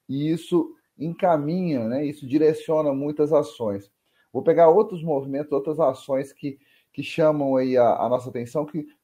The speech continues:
tom-, tomam essa característica de convulsão, e eu pego a convulsão social porque ela vai alastrando. A gente pega a questão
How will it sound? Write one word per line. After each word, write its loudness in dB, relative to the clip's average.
tom-, 0
tomam 0
essa 0
característica -4
de -8
convulsão, -2
e 0
eu 2
pego 4
a -2
convulsão -6
social -2
porque -4
ela 4
vai 4
alastrando. -2
A -8
gente -18
pega -2
a -6
questão -10